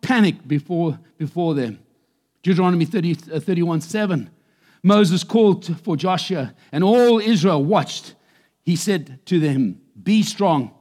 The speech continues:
and courageous." Thirty-one twenty-three, then the Lord commissioned Joshua, son of Nun, with these words,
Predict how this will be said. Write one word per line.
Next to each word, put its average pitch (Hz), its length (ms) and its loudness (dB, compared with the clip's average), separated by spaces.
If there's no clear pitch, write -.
and 147 160 -4
courageous." 127 720 -8
Thirty-one 202 360 4
twenty-three, 185 680 -2
then 214 180 4
the 214 60 6
Lord 202 640 4
commissioned 180 680 2
Joshua, 170 680 -2
son 196 280 -2
of 196 120 4
Nun, 165 360 2
with 151 180 0
these 185 340 2
words, 147 460 2